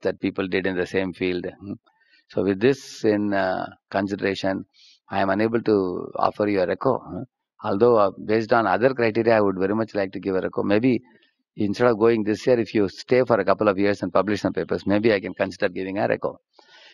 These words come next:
So this is a very polite way of saying no. Correct? Instead of saying a blunt no. Hmm. Yeah. Therefore, many times, uh, say your intention may be good,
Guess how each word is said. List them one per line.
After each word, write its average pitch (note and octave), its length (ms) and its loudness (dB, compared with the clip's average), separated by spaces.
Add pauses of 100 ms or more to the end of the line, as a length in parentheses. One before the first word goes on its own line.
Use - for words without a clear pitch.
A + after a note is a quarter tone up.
(120)
So - 120 -2
this B2 120 2
is C#3 40 0
a C#3+ 60 8
very C#3 140 4
polite B2+ 360 4
way B2+ 200 6
of A#2+ 140 2
saying C#3+ 460 0 (1040)
no. G2+ 280 2 (800)
Correct? F#2 280 -4
Instead G#2 280 -2
of G2 120 0
saying G2+ 240 -2
a F2+ 40 0
blunt G2 440 0
no. F2 240 -2 (1000)
Hmm. F2 200 -12 (540)
Yeah. F2 320 -6 (520)
Therefore, C3+ 640 4
many B2+ 280 0
times, A#2+ 480 0 (420)
uh, G2+ 240 -2
say A#2 460 4 (260)
your A2 300 4
intention A#2 600 0
may A2 100 0
be F#2+ 140 -4
good, F#2 340 0